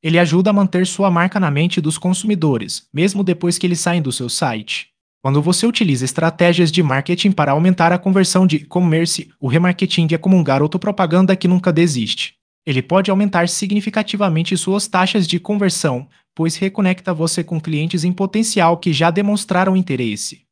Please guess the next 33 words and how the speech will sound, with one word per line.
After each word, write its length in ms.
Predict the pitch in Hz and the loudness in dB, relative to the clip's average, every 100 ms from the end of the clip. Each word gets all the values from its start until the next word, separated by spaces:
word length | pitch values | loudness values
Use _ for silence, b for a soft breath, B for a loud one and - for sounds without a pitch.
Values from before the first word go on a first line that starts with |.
| _ _ - | _ _ -8
Conclusão. 540 | 240 233 214 160 143 | -6 -2 0 2 0
Em 80 | 143 | -2
resumo, 520 | 151 156 160 156 147 - | -2 0 0 -2 -6 -8
estratégias 640 | 160 - 202 196 190 170 | -8 -2 -2 0 0 0
de 120 | 139 | 0
marketing 500 | 170 147 156 196 214 | 0 -2 -4 -4 -2
são 240 | 196 - 185 | -2 0 0
a 60 | |
chave 340 | 175 - 190 202 | 0 0 0 0
para 220 | 202 185 | -2 -2
transformar 560 | 185 196 190 180 165 180 | 0 -2 0 0 0 0
seu 280 | - 196 190 | -2 -2 -4
e-commerce 560 | 190 208 180 180 180 185 | -6 -2 0 0 0 0
em 60 | |
um 80 | 190 | 2
verdadeiro 480 | 185 196 185 147 156 | 2 0 0 0 -2
sucesso. 640 | 165 - 120 107 - - - _ _ _ | -4 -4 -4 -6 -10 -14 -20 _ _ _
Desde 260 | 135 143 175 | -2 0 0
o 60 | |
uso 220 | 151 139 160 | 0 -2 -2
inteligente 540 | 185 226 208 190 - | 0 0 2 0 0
das 200 | 180 175 | 0 0
redes 280 | 180 175 175 | 0 0 0
sociais 640 | - 185 196 165 170 - - | -2 0 2 2 2 -2 -6
até 220 | 170 202 | -2 0
o 60 | 208 | 0
poder 300 | 208 160 147 | 0 0 0
do 100 | 170 | 0
e-mail 320 | 196 180 180 | 2 2 2
marketing 640 | 175 175 202 196 190 165 | 2 0 -2 -2 -2 -2
e 60 | 180 | -2
do 120 | 180 | 0
remarketing, 760 | 160 196 202 202 190 147 117 | 2 2 2 -2 -2 -4 -6